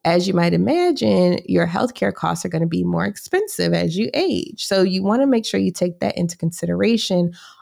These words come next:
Also, take into consideration long-term care costs. So,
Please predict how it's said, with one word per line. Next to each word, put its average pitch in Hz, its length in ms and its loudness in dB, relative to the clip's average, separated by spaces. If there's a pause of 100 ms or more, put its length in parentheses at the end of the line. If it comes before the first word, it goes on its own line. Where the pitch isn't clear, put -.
(140)
Also, 190 920 4
take 202 260 0
into 190 200 0
consideration 170 1160 2
long-term 165 560 2
care 180 360 0
costs. - 680 -4
So, 165 540 2